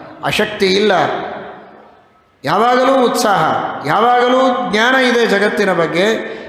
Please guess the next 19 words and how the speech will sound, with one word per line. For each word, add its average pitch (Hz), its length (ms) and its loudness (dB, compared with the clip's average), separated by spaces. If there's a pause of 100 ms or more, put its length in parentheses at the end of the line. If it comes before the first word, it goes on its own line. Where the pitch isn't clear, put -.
(180)
ಜಗತ್ತಿನ 247 600 0
ಉದ್ಧಾರ 233 560 2
ಮಾಡಬೇಕು 247 760 2
ಅಂತನ್ನುವ 220 480 0
ಇಚ್ಛೆ 208 340 -2
ಇದೆ, 185 600 0 (380)
ಬರೀ 220 300 2
ಇಚ್ಛೆ 220 360 0
ಇಲ್ಲ, 180 160 4
ಯಾವಾಗಲೂ 180 640 2
ಕ್ರಿಯಾಶೀಲನಾಗಿದ್ದಾನೆ. 143 1600 -2 (220)
ಅಂತಹ 135 640 -2
ಗೃಹೀತ 131 400 -6
ಶಕ್ತಿ 135 480 -8
ತ್ರಿತಯಾಯ, 160 880 0 (840)
ಅಂತಹ 120 460 -6
ಭಗವಂತನಿಗೆ 127 640 -6 (560)
ಅನಂತ 160 420 -4
ನಮನಗಳು. 139 640 -4